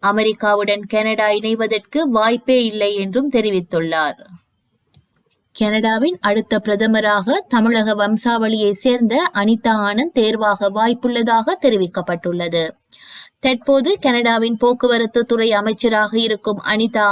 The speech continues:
ஆனந்தின் தந்தை தமிழகத்தைச் சேர்ந்தவர், தாய் பஞ்சாபை சேர்ந்தவர். கனடா பிரதமர்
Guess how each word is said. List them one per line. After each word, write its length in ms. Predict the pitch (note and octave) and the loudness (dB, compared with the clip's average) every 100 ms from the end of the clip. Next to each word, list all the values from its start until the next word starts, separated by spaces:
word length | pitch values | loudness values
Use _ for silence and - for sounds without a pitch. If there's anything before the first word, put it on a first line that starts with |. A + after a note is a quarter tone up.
| G3+ | 2
ஆனந்தின் 440 | G#3+ G#3+ G3+ G3+ | -2 -4 -6 -4
தந்தை 440 | G#3+ A#3 A3+ G#3 D#4 - - - | -2 0 0 -2 -4 -12 -18 -8
தமிழகத்தைச் 720 | - C#4 D#4 D#4 E4 E4 D4 | 0 2 2 2 0 0 -2
சேர்ந்தவர், 600 | - G#3+ F#3 F3+ E3+ D#3+ - - - | 0 0 2 0 0 0 -2 -10 -12
தாய் 360 | - G#3+ A3 F4 | -2 0 0 -2
பஞ்சாபை 520 | C4 A3 A3 A3 G3+ G#3+ | 0 0 0 0 0 -2
சேர்ந்தவர். 840 | - A3 G3 F3+ E3 D#3+ D#3 F3+ _ _ _ _ _ _ - - | 0 0 0 -2 -2 -2 -4 -10 _ _ _ _ _ _ -20 -8
கனடா 360 | A#3+ A3+ A3 G#3 | -2 0 0 -2
பிரதமர் 640 | A3+ G#3+ A3+ A3 C4 F4+ | -2 0 0 0 0 -2